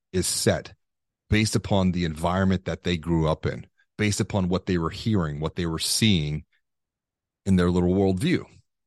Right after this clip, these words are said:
I'm, I don't wanna use the word, I'm a victim of that because I don't like that victim mentality. But for example, I grew up in a house, modest means,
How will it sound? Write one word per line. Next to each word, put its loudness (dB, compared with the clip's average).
I'm, -2
I -18
don't 0
wanna 0
use 0
the -6
word, -4
I'm -6
a -4
victim -2
of 2
that 0
because -6
I -2
don't -2
like -4
that -10
victim -4
mentality. 0
But -2
for 2
example, 0
I 0
grew 2
up 2
in 2
a 2
house, -4
modest 4
means, 2